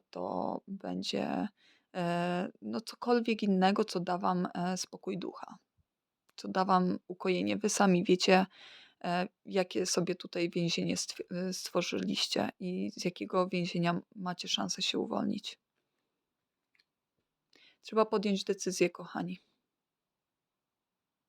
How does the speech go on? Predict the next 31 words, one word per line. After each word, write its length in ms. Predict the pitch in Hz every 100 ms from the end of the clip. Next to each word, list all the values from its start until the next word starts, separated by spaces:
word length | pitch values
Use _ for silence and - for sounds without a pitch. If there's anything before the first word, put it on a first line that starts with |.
| _ - - -
Musicie 360 | 208 - - 220
zdobyć 360 | 214 185 190 196
więcej 320 | 196 202 220
informacji, 840 | 214 208 196 175 175 - 185 185 -
musicie, 480 | 180 180 202 - 196 190 190 196 190 196 -
em, 540 | 185 196 196 196 185 196 - -
ja 80 | 214
się 260 | 196 208 190
dopytam 440 | 175 - - 180
jeszcze, 500 | 185 - - 214 302 - _ _ _ _ _ _ _ _ _ _ - -
bo 80 |
to 100 | 226
jest 180 | 254 233
impas. 360 | 214 180 165 -
Wy 100 | 185
tutaj 260 | 202 180
czegoś 300 | 170 180 175
nie 80 | 190
dostrzegacie, 600 | 202 202 - 226 262 -
być 140 | 165 160
może 220 | 165 175
nie 100 | 165
dostrzegacie 560 | 175 - 190 185 175 190
całości, 460 | 202 202 202 -
być 160 | 160 165
może 240 | 165 180
nie 120 | 180
chcecie 300 | 180 226 220
dostrzegać 500 | 196 185 - 185 185
pewnej 340 | - 180 180 175
prawdy, 460 | - 175 196 185